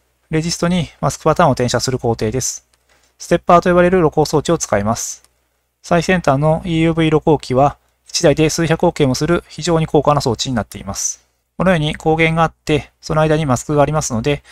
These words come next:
このマスクの回路パターンがレジストに焼き付けられます。最後に現像です。レジストの露光された部分を薬液で溶かす工程です。レジストを溶かしますので、露光された部分を現像液によって溶かして、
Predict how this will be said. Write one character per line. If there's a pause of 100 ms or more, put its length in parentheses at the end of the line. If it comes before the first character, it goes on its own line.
(180)
こ
の
マ
ス
ク
の
回
路
パ
タ
ー
ン
が
レ
ジ
ス
ト
に
焼
き
付
け
ら
れ
ま
す。 (1120)
最
後
に
現
像
で
す。 (400)
レ
ジ
ス
ト
の
露
光
さ
れ
た
部
分
を
薬
液
で
溶
か
す
工
程
で
す。 (640)
レ
ジ
ス
ト
を
溶
か
し
ま
す
の
で、 (220)
露
光
さ
れ
た
部
分
を
現
像
液
に
よ
っ
て
溶
か
し
て、